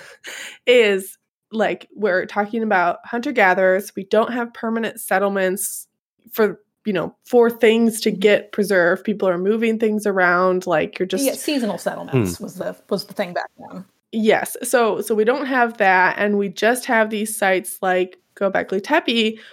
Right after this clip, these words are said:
Speaker 1: which, you know, obviously was more permanent and was important to them. And I guess before this was discovered, my understanding is that archaeologists were sort of under the impression that these types of structures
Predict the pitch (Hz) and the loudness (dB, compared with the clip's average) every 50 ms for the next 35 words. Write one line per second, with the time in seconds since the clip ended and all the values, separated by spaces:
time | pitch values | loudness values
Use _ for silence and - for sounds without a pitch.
0 | - - - _ _ _ _ - 226 233 233 226 214 208 - - - _ _ _ | -20 -20 -20 _ _ _ _ 0 2 4 4 4 2 0 -2 -8 -10 _ _ _
1 | _ - 220 214 - - 233 262 247 240 240 240 214 202 220 226 233 262 247 233 | _ 0 0 2 2 2 2 2 2 2 2 2 2 2 4 4 4 4 2 -2
2 | - - - 214 214 214 208 208 208 - 240 233 240 226 202 202 214 220 - 196 | -10 -12 -8 -4 -2 -2 -2 -2 -2 0 0 0 2 2 0 0 0 -2 -2 -4
3 | 196 202 196 196 196 190 - 180 208 208 208 - 220 220 - 208 208 - - - | -4 -2 -2 -2 -4 -2 -2 -2 -2 -2 -2 0 0 0 0 -2 -4 -6 -8 -12
4 | - _ _ - - - 220 220 196 196 180 170 180 185 202 226 226 - - - | -20 _ _ -10 -4 -2 -2 2 2 2 4 2 2 0 -2 -4 -8 -10 -20 -20
5 | - - - _ _ _ _ _ - 190 220 220 208 208 202 202 196 214 - - | -20 -20 -20 _ _ _ _ _ -4 0 2 2 2 2 2 0 -4 -6 -8 -6
6 | - 220 220 220 220 220 220 208 214 - 254 254 277 285 294 262 262 247 247 - | -4 -2 0 0 0 0 -2 -2 -2 0 2 4 4 4 4 4 0 -2 -4 -6
7 | 226 220 208 214 208 208 - - 220 196 202 202 208 202 202 202 202 196 196 - | -8 -6 -4 -4 -4 -4 -4 -2 0 0 0 2 2 2 2 2 2 0 -4 -8
8 | - - _ _ _ _ _ _ - 220 220 220 233 226 226 220 - 233 208 208 | -20 -20 _ _ _ _ _ _ 0 2 4 4 4 4 0 -2 0 2 2 2
9 | 208 190 190 202 196 - 196 196 185 - 185 208 214 208 - 202 190 185 185 190 | 2 0 -2 -2 -2 0 2 2 2 2 2 0 0 0 0 2 2 4 4 2
10 | 190 185 196 196 - - 196 - - 202 202 196 196 190 196 202 185 196 185 185 | 2 0 -4 -6 -6 -8 -8 -4 -2 -2 -2 0 0 0 0 0 0 0 0 0
11 | 185 - - - 190 190 - - 254 262 269 269 233 208 180 - 202 - 208 214 | -2 -4 -4 -2 -2 -2 0 0 0 2 2 0 0 -2 -2 -2 -4 -4 -4 -4
12 | 220 208 208 - - - - - - - 214 214 214 - - 208 208 208 - - | -4 -4 -6 -8 -14 -16 -12 -4 -2 -2 -2 -2 -4 -6 -6 -6 -6 -6 -6 -2
13 | - 180 170 202 - - - 254 254 247 247 240 233 - - | -2 0 0 -2 -4 -2 0 2 2 4 2 2 0 -2 -8